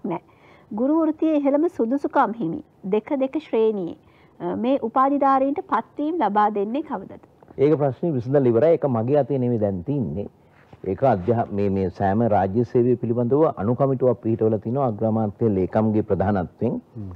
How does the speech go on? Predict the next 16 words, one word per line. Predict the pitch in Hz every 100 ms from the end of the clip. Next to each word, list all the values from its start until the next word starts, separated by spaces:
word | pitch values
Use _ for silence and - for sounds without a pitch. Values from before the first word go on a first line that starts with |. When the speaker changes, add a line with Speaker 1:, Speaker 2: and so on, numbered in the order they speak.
| -
Speaker 2:
රාජ්‍ය | 98 98 92
පරිපාලන | 90 90 82 98 98
අමාත්‍යාංශයේ | 92 85 - 85 85 85
නිලධාරීන්, | 87 78 90 92 123 160 - _ _ -
රාජ්‍ය | 95 95
සේවා | - 98 92
කොමිෂන් | 90 85 92 85
සභාව, | 87 90 123 135
භාණ්ඩාගාර | 95 101 104 101 104
නිලධාරීන් | 92 82 85 92 90 101
එක්ක | - 165
සෑම | - 117 120 120
සතියකම | 107 - 101 104 92
බ්‍රාස්පෙන්දා | 82 85 - 95 82 78
මුණ | 67 65
ගැහෙනවා. | 80 104 127